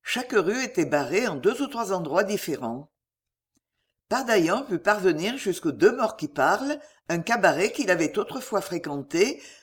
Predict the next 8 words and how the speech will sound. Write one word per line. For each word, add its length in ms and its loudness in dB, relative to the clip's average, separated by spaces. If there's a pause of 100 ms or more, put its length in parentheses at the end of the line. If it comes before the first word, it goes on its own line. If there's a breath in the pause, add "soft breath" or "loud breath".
(140 loud breath)
lorsqu'il 400 0
était 260 4
tenu 400 2
par 160 -2
la 100 2
digne 380 -2
Cato. 540 -4 (840)
C'était 280 0